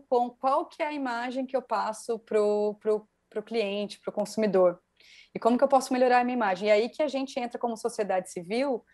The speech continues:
e tendo um consumo mais responsável. Então, as nossas escolhas, elas têm influenciado diretamente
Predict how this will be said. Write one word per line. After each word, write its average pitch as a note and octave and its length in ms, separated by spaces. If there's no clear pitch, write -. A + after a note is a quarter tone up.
e G3+ 180
tendo G#3 280
um G#3 280
consumo G#3+ 400
mais A3+ 200
responsável. A#3 640
Então, G#3 180
as G#3 140
nossas B3+ 400
escolhas, B3 680
elas G#3 320
têm C#4 240
influenciado C4 600
diretamente B3 760